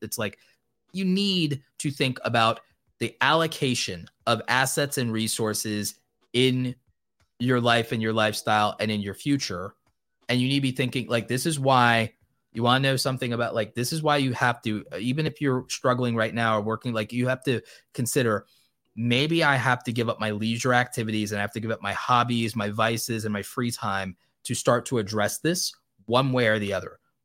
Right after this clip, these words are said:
one way or the other, 'cause maybe help isn't coming or maybe things don't change. I know a lot of people are like, "Well, what if we change the systems? What if we do this? What do we do?" Let's assume that that's not gonna happen.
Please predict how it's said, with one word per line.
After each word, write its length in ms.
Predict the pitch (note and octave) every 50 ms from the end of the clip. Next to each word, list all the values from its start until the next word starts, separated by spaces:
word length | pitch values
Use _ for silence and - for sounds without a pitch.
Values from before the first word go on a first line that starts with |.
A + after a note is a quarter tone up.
| _ _ -
one 240 | A2 A#2 B2 A#2+
way 120 | A#2 A2+ A2
or 60 | A2
the 120 | A2 A2
other, 220 | G#2 F#2+ D#2+ - - _ _ _
'cause 180 | - - A2+ F#2+
maybe 320 | A2 G#2+ A#2 B2 C3+ C#3
help 300 | A#2 - - B2 A#2 -
isn't 220 | A#2+ A2 A2+ G#2+ G#2+
coming 400 | - - A2 G#2 F#2+ F#2 F#2 - _ _
or 100 | - G2+
maybe 280 | A2 A#2 B2 C#3 C#3+ C3+
things 340 | - - C3 B2+ A#2+ A2 -
don't 300 | - A#2 A2 A#2 - -
change. 500 | - - C3 A#2 G2 F#2 E2 - - - _
I 60 | -
know 120 | A2+ A#2 B2
a 20 |
lot 160 | C3+ B2+ B2+
of 40 | B2+
people 180 | - B2+ B2 A#2+
are 40 | A2+
like, 160 | A2+ A2+ A2+
"Well, 80 | A2
what 100 | A#2+ C3+
if 80 | C#3+ C3+
we 80 | - D3+
change 340 | - - C#3+ C3+ B2 -
the 80 | - A#2+
systems? 480 | - - C3+ B2 - - A#2 G#2 F#2+ G#2+
What 140 | A2 B2
if 60 | C3 C3
we 80 | C#3
do 140 | C#3 C#3 C#3
this? 160 | B2+ G#2+ -
What 80 | B2 A#2+
do 60 | B2+
we 60 | C#3
do?" 100 | C#3 - - - - -
Let's 180 | - D3 E3 -
assume 460 | C4+ - - - G#3+ G#3 F3+ F3 E3
that 120 | C#3 C3
that's 220 | - B2+ A#2+ - -
not 140 | A#2+ A2+ -
gonna 180 | A2+ G#2 G2
happen. 380 | F#2 A2 F#2+ - - - -